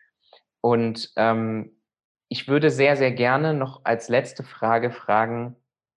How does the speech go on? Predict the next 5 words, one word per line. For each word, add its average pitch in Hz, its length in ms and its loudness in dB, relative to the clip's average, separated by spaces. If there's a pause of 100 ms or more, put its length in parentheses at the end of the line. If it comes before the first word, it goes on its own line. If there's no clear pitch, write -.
(760)
was - 440 -2 (200)
wünschen 196 580 -2
Sie 160 260 -4
sich 147 580 -6 (100)
für 147 720 0